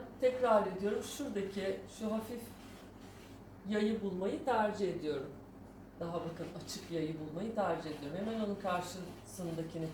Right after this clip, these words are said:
çiziyorum. Sonra hemen buradaki dönüşü çiziyorum.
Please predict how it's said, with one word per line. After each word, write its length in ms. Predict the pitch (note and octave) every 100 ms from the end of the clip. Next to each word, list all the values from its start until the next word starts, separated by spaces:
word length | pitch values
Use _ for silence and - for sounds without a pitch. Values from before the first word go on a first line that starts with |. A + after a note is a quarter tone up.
| -
çiziyorum. 600 | C3+ C#3 D3 D3+ A3 D4+ - - - -
Sonra 400 | - A#3 A3+ G#3+
hemen 320 | G#3+ G#3 G#3 G3
buradaki 480 | G3 F#3+ F#3+ F3+ F3+
dönüşü 380 | F#3 F3+ - -
çiziyorum. 800 | - D#3 D3+ C#3+ C#3+ F#3 A3+ C#4+